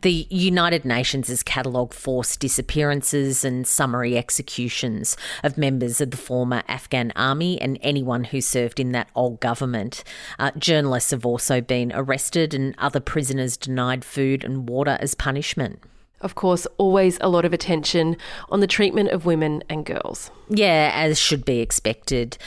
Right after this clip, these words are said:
Speaker 1: Uh, the Taliban have banned women and girls from going to high school. They've sacked many from their jobs and issued a decree that women should only reveal their eyes outside the home, uh, preferably wearing burqas.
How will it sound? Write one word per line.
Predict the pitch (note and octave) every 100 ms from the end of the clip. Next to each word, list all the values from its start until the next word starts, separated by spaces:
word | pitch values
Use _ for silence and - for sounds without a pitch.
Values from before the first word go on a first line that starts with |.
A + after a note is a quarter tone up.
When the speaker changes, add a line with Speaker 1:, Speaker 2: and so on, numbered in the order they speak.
| - -
Speaker 1:
Uh, | C#3 -
the | D#3+
Taliban | - - D3+ D3+ C3+ A#2+ A#2+
have | A2+
banned | C3 A#2+ B2+ B2
women | C3+ C3 B2
and | - C#3+
girls | B2+ A#2+ A#2+
from | - B2+
going | B2 A#2+ A#2+
to | A2+
high | - A#2+
school. | C#3+ - F3 G#3 C4 - - -
They've |
sacked | - - A#2+ -
many | C#3+ C3 C3+ B2
from | - C3
their | A#2
jobs | A2 D#3+ D3+ D3+ C#3+ -
and | C3+ B2 B2
issued | E3+ - C#3 - -
a | D#3
decree | D3+ - D3 C3 C3
that | - -
women | C#3 C3+ B2+ B2+ -
should | - C#3
only | C3+ C3+ B2+
reveal | C3 C#3 C3 C3+ B2
their | B2 A#2 -
eyes | B2+ B2 B2+ C3 - -
outside | B2+ - - C3 B2+
the | B2
home, | A#2+ C3 D3 G3 B3 - - -
uh, | A2
preferably | - - D3 - C#3+ B2+ C3
wearing | B2+ C3 B2+ B2+
burqas. | C3 B2+ E3 F#3+ A#2 B3